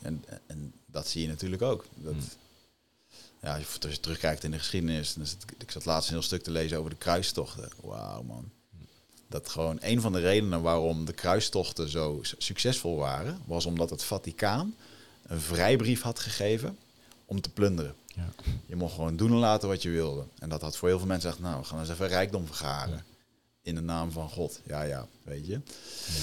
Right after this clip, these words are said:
Speaker 1: Dus ik
Speaker 2: En,
Speaker 1: vind
Speaker 2: en
Speaker 1: dat,
Speaker 2: je,
Speaker 1: eh,
Speaker 2: je dacht ook nog dat je iets goeds deed.
Speaker 1: Ja, nou ja,
Speaker 2: Waarschijnlijk,
Speaker 1: ja.
Speaker 2: ja.
Speaker 1: Ja.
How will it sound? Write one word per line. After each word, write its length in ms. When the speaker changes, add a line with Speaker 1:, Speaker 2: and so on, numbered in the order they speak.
Speaker 1:
Dus 120
ik 60
Speaker 2:
En, 60
Speaker 1:
vind 180
Speaker 2:
en 60
Speaker 1:
dat, 80
Speaker 2:
je, 140
Speaker 1:
eh, 160
Speaker 2:
je 80
dacht 260
ook 80
nog 100
dat 180
je 60
iets 160
goeds 240
deed. 280
Speaker 1:
Ja, 320
nou 60
ja, 60
Speaker 2:
Waarschijnlijk, 580
Speaker 1:
ja. 80
Speaker 2:
ja. 120
Speaker 1:
Ja. 340